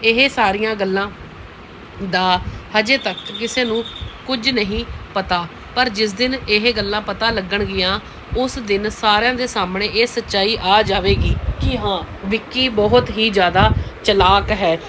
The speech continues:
ਉਸ ਨੇ ਨਾ ਤਾਂ ਕਦੀ ਜ਼ਿੰਦਗੀ 'ਚ ਕੰਮ ਕੀਤਾ ਹੈ ਤੇ ਨਾ ਹੀ ਕਦੀ ਕਰ ਸਕਦਾ ਹੈ। ਰੈਸਟੋਰੈਂਟ ਵਾਲੀ,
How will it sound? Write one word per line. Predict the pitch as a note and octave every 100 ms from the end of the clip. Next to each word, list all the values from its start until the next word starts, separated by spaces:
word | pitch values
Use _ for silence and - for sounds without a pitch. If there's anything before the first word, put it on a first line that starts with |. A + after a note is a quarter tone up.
| - G3
ਉਸ | A#3+ A#3+
ਨੇ | C#4+ B3 B3
ਨਾ | G#3+ G#3+
ਤਾਂ | A#3+
ਕਦੀ | A#3 G3 G#3
ਜ਼ਿੰਦਗੀ | F#3+ G3 G3 G3
'ਚ | G3+ G#3
ਕੰਮ | G3+ G3+ G#3+ G#3+ - -
ਕੀਤਾ | G#3+ G#3+ - B3+
ਹੈ | A#3 G3+
ਤੇ | B3+ B3+
ਨਾ | G#3 G3
ਹੀ | A3
ਕਦੀ | G#3+ F#3 F#3+ F#3+
ਕਰ | G#3 G3+
ਸਕਦਾ | - D#3 D3+ E3+
ਹੈ। | E3+ D3+ - - _ _ - - - - - - - - - -
ਰੈਸਟੋਰੈਂਟ | G#3 G#3 - A#3+ A#3+ A3+
ਵਾਲੀ, | G3 F#3 G3+